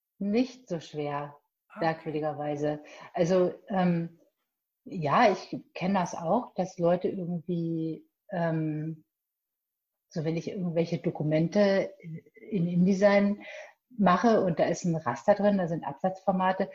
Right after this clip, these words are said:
Speaker 1: dass so, wenn ich so ein Dokument mal übergeben sollte, dass Leute damit nicht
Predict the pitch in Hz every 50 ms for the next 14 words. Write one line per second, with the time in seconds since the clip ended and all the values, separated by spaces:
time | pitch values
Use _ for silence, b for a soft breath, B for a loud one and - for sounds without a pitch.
0 | B B B B _ - 175 175 - _ _ _ _ _ _ _ _ _ - 175
1 | 170 143 170 165 175 175 - - 170 156 147 165 - - 156 160 175 185 - 185
2 | 175 160 165 165 151 151 147 143 156 165 202 254 233 185 - 165 160 156 156 156
3 | - 160 147 - - 156 160 - 170 165 156 160 165 165 165 185 156 -